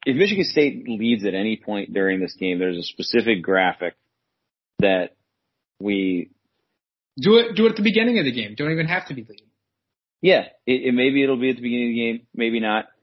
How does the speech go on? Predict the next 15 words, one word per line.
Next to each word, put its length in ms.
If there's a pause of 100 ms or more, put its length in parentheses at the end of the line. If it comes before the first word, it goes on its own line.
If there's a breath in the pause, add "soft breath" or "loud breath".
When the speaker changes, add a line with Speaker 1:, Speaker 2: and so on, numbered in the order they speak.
(280)
Speaker 1:
Find 280
your 160
favorite 480
Mel 280
Tucker 360
meme. 400
We've 220
got 220
a 20
few. 320
We'll 160
tweet 260
'em 100
out. 260 (500)
Uh, 540